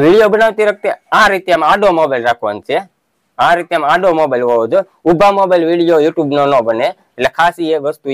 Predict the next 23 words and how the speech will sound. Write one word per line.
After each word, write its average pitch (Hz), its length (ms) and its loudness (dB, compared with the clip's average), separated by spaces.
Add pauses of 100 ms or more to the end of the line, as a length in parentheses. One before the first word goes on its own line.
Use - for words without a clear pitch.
યાદ 127 200 0
રાખજો. 127 360 -2
જ્યારે 147 240 0
video 160 320 -4
બનાવો 147 300 0
ત્યારે 123 260 -2
આ 151 120 -2
રીતે 135 160 -12 (100)
આડો 156 300 0
mobile 123 300 -4
રાખવાનો 113 380 -4
છે 120 80 -12
અને 117 140 -2
આ 160 100 0
રીતે 151 240 -10
આપણે 113 240 -4 (360)
recording 139 480 0
કરવાનું 117 360 -2
છે. 139 120 -6 (360)
ને 135 80 0 (120)
editing 220 440 -2
કઈ 233 180 2
રીતે 180 160 -4